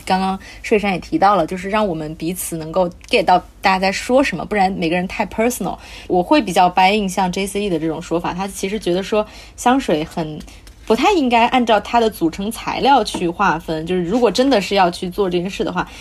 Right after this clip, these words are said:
其实更有趣的定义，或者说可以大家都去思考，其实按照它被感知的方式，就是因为其实用这些原料并不是为了说明，哎，我这个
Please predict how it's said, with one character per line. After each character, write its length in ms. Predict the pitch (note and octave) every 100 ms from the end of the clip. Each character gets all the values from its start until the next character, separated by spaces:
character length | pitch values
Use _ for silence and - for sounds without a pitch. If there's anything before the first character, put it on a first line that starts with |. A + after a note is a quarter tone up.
| -
其 100 | -
实 100 | A#3+ C#4+
更 420 | E4+ D#4 A#3 F#3+
有 180 | E3 D3+
趣 260 | - G4+
的 120 | C#4
定 240 | F3 G#3 G3
义， 40 |
或 200 | F3+ -
者 80 | F#3
说 120 | F3+
可 220 | F#3 -
以 100 | G3
大 160 | G3 F#3+
家 220 | F3 F3+ F3+
都 120 | F3
去 160 | F3 E3
思 160 | -
考， 160 | F3 E3+ - - -
其 120 | A3+
实 80 | A#3+
按 180 | C4
照 140 | A#3+ A3+
它 200 | - A3+ A3+
被 160 | A3+ G#3
感 300 | G3+ D3+ D#3
知 140 | A3+
的 100 | G#3+
方 260 | G#3+ B3 D4+
式， 300 | - A3 - - -
就 100 | -
是 80 | C4+
因 80 | C#4+
为 120 | D4+
其 120 | A#3
实 140 | A3
用 220 | B3 C#4+ A#3+
这 120 | A3+
些 160 | G3+
原 220 | G3+ D#3+ F3+
料 140 | F#3+
并 180 | C4+ B3
不 80 | F#3+
是 160 | F3
为 80 | G3+
了 100 | F3
说 200 | F3+ F#3+
明， 180 | F3 E3
哎， 140 | F3+
我 160 | F#3 E3+
这 180 | G3+
个 60 | F3+